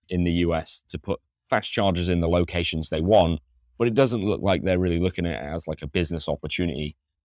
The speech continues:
But they're not just looking at public charging. So you've got some of them who really quite laser focused on what they wanna look at. But G M is,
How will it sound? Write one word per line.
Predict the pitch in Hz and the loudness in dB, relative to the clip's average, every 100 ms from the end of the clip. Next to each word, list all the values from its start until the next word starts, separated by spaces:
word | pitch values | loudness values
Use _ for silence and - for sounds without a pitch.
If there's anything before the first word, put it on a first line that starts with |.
| - | -6
But | 92 92 | -2 2
they're | 113 | 4
not | 120 82 | 4 2
just | 104 107 | 0 0
looking | 95 92 | 0 0
at | 80 | -2
public | - 92 - | -2 0 -2
charging. | - 80 78 76 | 0 -2 0 -4
So | 90 | -2
you've | 87 92 | -2 0
got | 104 - | 0 0
some | - 117 | 0 2
of | 101 | 2
them | 92 | 2
who | 87 90 | 2 2
really | 95 90 85 | 4 4 2
quite | 98 82 - | 2 2 2
laser | 90 90 82 | 4 4 2
focused | 80 98 92 87 - | 0 2 2 0 -2
on | 78 | -2
what | 82 71 | 0 2
they | 82 | 0
wanna | 82 78 | 0 0
look | 80 90 85 | 0 0 0
at. | 78 - | -4 -4
But | 80 | -4
G | 110 104 | 0 0
M | 98 92 | -2 -4
is, | 80 - | -8 -16